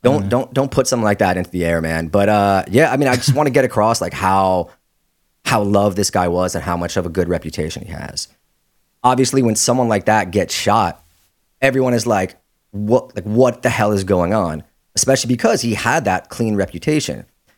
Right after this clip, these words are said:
Speaker 1: And one of the first places people looked was David's rep as coming from a tough place and being around tough people.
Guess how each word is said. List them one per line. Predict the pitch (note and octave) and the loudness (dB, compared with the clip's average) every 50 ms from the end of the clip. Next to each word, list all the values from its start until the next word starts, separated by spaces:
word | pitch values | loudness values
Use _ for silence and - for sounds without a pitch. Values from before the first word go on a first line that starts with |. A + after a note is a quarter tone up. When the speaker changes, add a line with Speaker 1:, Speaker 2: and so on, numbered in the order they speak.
| _ _ _ | _ _ _
Speaker 1:
And | - G#2+ | 0 2
one | A#2 A#2+ | 2 4
of | A#2+ | 2
the | A#2+ | 2
first | A#2 - - - B2+ C3 B2+ - | 0 -2 0 0 0 0 0 0
places | - B2 A#2+ - - - | 2 2 2 2 -2 -6
people | - A2 - F2+ E2+ | -8 -8 -6 -6 -4
looked | E2+ A2 E3+ E3+ A2+ - - - _ _ _ _ _ _ _ _ - | 0 2 2 2 2 0 -6 -20 _ _ _ _ _ _ _ _ -2
was | A#2 G#2+ F#2 | -2 0 2
David's | A#2 A2+ A2 A2 A2+ F#2+ G2 | 2 2 2 2 0 -2 0
rep | F#2 G#2 G2+ G2 - - | 0 2 2 0 0 -2
as | F2+ F#2+ - | -6 -6 -6
coming | - - G2+ G2 G2+ | -4 -4 -2 -2 -2
from | F#2 G#2+ F#2 | -2 -2 -4
a | E2 | -4
tough | - - - - G2 - - | -4 -4 -2 0 -2 -2 -2
place | - - F2+ F2 F2 - - | -4 -2 -2 0 0 -2 -4
and | - F2+ D#2+ | -6 -6 -2
being | G2 F#2 F2 F2 | -2 -2 0 0
around | F2 E2+ D#2+ D#2 D#2 | -2 -2 -2 -4 -6
tough | - - D#2+ D2 - | -6 -8 -8 -8 -8
people. | - F2 - - C2+ G1+ - | -10 -12 -10 -10 -14 -14 -14